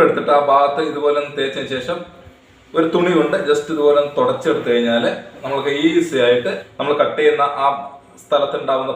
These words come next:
പശപശപ്പ് മാറ്റാൻ പറ്റും. ഈ ഒരു രീതിയിൽ നമുക്ക് ചെയ്തെടുക്കാം. ഇനി ഉപ്പല്ലെങ്കിൽ വേറെ ഒരു സൊല്യൂഷൻ എന്ന് പറഞ്ഞു കഴിഞ്ഞാൽ നാരങ്ങയുടെ നീര് ഇതിലോട്ട് ആക്കിയതിന് ശേഷം വെണ്ടയ്ക്ക കട്ട് ചെയ്യുകയാണെങ്കിൽ നമുക്ക് ആ പശപശപ്പ് കത്തിയിൽ ഒട്ടാതിരിക്കും. അപ്പോൾ ഒന്ന് ട്രൈ ചെയ്ത് നോക്കുക കേട്ടോ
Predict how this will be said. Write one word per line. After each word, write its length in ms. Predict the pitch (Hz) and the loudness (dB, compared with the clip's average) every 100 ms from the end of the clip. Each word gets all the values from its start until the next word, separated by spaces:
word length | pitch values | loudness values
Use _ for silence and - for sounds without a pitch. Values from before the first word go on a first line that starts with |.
| 123 | -4
പശപശപ്പ് 480 | 117 120 117 113 107 | -2 -4 -4 -6 -4
മാറ്റാൻ 260 | 117 117 107 | -4 -2 -4
പറ്റും. 200 | 101 - - - _ 156 | -6 -12 -16 -20 _ -2
ഈ 40 | 190 | 2
ഒരു 100 | 196 202 160 | 2 0 2
രീതിയിൽ 300 | 160 160 185 - | 4 4 2 0
നമുക്ക് 200 | 143 143 143 | -2 -2 -2
ചെയ്തെടുക്കാം. 440 | 139 127 127 123 - 156 | 2 2 2 -2 -2 -4
ഇനി 100 | 196 - - 160 | -4 -4 -8 -10
ഉപ്പല്ലെങ്കിൽ 520 | - 220 160 151 160 185 | 0 0 2 0 0 0
വേറെ 220 | 151 175 185 165 | 2 2 2 0
ഒരു 100 | 175 - - - | -4 -8 -12 -6
സൊല്യൂഷൻ 300 | 156 151 151 | -4 -2 -2
എന്ന് 100 | 135 | -2
പറഞ്ഞു 160 | 127 131 | -2 -4
കഴിഞ്ഞാൽ 260 | 131 131 - - - _ - | -4 -2 -2 -4 -10 _ -2
നാരങ്ങയുടെ 540 | 131 143 147 147 147 160 - - - 135 | 2 4 2 2 0 0 -4 -14 -12 -6
നീര് 280 | 135 135 - 131 | -2 0 -2 -4
ഇതിലോട്ട് 400 | 131 139 139 151 - - - 123 | -2 -2 0 -2 -4 -10 -6 -2
ആക്കിയതിന് 360 | 131 151 135 117 | -2 -2 -4 -2
ശേഷം 240 | 120 151 - - - - _ _ _ _ - 147 | -2 -2 -8 -10 -20 -20 _ _ _ _ -6 -2
വെണ്ടയ്ക്ക 300 | 151 156 170 156 | 0 0 0 0
കട്ട് 140 | - | 0
ചെയ്യുകയാണെങ്കിൽ 420 | 135 127 120 120 - - | -2 -2 -2 -2 -4 -6
നമുക്ക് 220 | 135 131 143 | -8 -4 -4
ആ 40 | 135 | -2
പശപശപ്പ് 440 | 127 131 123 131 143 | -4 -4 -6 -6 -6
കത്തിയിൽ 340 | 120 - 120 117 120 | -6 -6 -6 -4 -4
ഒട്ടാതിരിക്കും. 580 | 123 123 110 101 95 - - | -4 -2 -2 -2 -8 -12 -12
അപ്പോൾ 140 | 139 165 | -6 -6
ഒന്ന് 120 | 165 | -4
ട്രൈ 140 | 143 135 | -4 -4
ചെയ്ത് 180 | 131 113 | -4 -6
നോക്കുക 180 | 110 | -4
കേട്ടോ 120 | 117 | -4